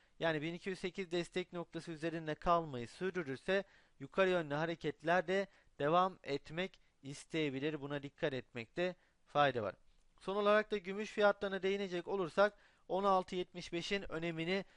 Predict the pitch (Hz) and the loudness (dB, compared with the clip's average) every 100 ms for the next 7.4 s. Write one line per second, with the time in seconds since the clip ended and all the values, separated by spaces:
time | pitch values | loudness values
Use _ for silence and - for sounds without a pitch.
0 | _ - 180 185 165 160 180 165 156 147 | _ 0 4 4 2 -2 -2 -2 -4 -4
1 | 147 147 156 180 160 165 - 170 - - | -4 -2 0 2 4 0 0 -8 -10 -8
2 | 135 127 113 110 - 165 202 - - _ | -6 -4 -2 -4 -4 -6 -6 -8 -20 _
3 | - 180 208 - 180 170 - 180 180 185 | -10 -6 -6 0 2 2 2 0 2 2
4 | 175 - 180 - 175 180 180 175 147 139 | 0 -2 -6 -8 -10 -8 -6 -6 -2 -2
5 | 113 104 - 185 196 - 190 190 _ _ | -4 -8 -6 -4 -2 2 2 0 _ _
6 | _ 139 147 202 - - 160 - 147 135 | _ -8 -6 -6 -8 -10 -8 -2 -2 -2
7 | 165 147 165 | -4 0 0